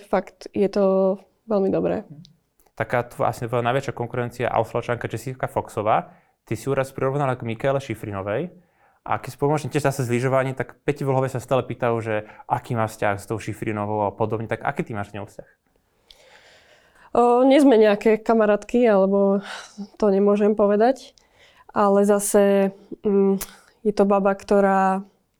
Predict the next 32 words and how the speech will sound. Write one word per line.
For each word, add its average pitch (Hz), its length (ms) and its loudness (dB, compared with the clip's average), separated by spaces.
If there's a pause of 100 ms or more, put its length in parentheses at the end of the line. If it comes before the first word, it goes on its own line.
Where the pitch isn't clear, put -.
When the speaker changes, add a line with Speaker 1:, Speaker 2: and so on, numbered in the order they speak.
(560)
Speaker 1:
ktorá 214 400 2
určuje 214 400 4
trendy 220 480 4
v - 60 -16
tomto 233 280 2
športe 254 640 2 (140)
a - 120 -4
veľa 190 300 4
sa 208 240 2
od 190 140 2
nej 190 180 2
viem 190 220 2
naučiť. 190 760 -2
Samozrejme, 196 540 2
všetci 196 240 -4
ju 190 100 6
chceme 196 340 0 (560)
predbehnúť, 226 680 4
poraziť. 226 640 2 (120)
Raz 214 260 0
sa 226 100 4
mi 220 100 6
to 220 140 4 (180)
už 226 160 -2
podarilo, 226 720 4 (320)
o, - 160 -2 (720)
v 202 100 -8
tom 208 140 2
Španielsku, 190 580 -2
na 196 120 0
tom 208 320 0
Sveťaku. 214 760 0